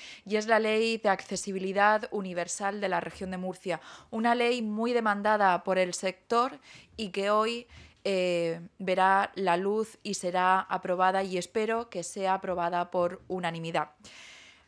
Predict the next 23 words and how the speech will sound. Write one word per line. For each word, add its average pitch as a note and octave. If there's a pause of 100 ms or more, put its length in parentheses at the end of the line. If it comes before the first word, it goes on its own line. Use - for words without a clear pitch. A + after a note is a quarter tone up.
(240)
Es A#3
una B3
ley C4
que -
ha A3
sido B3
muy A3+
trabajada A#3+ (280)
tanto G3+
por G3+
el F#3+
gobierno G#3+
regional A3+
como A3
por G3
todos G#3+
los G3
colectivos. F#3
Es F3+
una G#3
ley G#3
pionera, A3+
avanzada A3